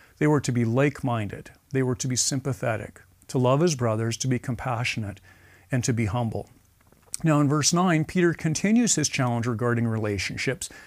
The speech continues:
but this starts to broaden out a little bit more. He starts to include as well how we ought to respond in suffering. And I'll read verse nine.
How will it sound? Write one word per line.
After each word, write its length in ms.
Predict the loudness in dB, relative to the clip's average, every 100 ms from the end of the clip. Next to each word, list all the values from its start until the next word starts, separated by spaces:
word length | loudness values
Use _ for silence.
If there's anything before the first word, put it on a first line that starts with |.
| -4
but 100 | 2
this 140 | 4 4
starts 320 | 4 0 -2
to 80 | -2
broaden 420 | 0 2 2 2
out 160 | 2 2
a 40 |
little 220 | 0 0
bit 180 | -4 -6
more. 300 | -8 -10 -12 -20 -20 -4
He 120 | 0
starts 360 | 2 2 0 0
to 100 | 0
include 360 | 0 0 0
as 120 | 0
well 220 | 0 -2 -2
how 180 | -2
we 160 | 0 0
ought 220 | -2 -4
to 120 | -2
respond 640 | 0 4 2 2 -2 -2 -4
in 240 | -6 0
suffering. 640 | 4 4 2 -6 -10 -12 -18 -20 -20 -20 -20 -2
And 120 | 2
I'll 120 | 2
read 240 | 2 0 0
verse 260 | -2 -2
nine. 320 | -2 -4 -8